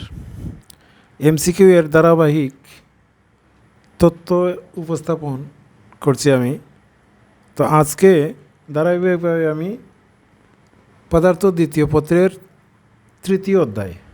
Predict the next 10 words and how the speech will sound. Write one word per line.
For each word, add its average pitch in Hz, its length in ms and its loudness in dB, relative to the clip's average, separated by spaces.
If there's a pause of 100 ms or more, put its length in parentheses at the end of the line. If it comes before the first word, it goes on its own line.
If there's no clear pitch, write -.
(140)
অর্থাৎ 170 360 0 (120)
চলতড়িৎ, 165 600 2 (520)
যে 139 140 -4
অধ্যায়টা 156 400 -2
অনেক 160 360 -2
লম্বা 143 260 -2
একটা 160 180 -4
অধ্যায়, 127 340 -4 (760)
এ 147 120 -2
অধ্যায়ের 170 840 0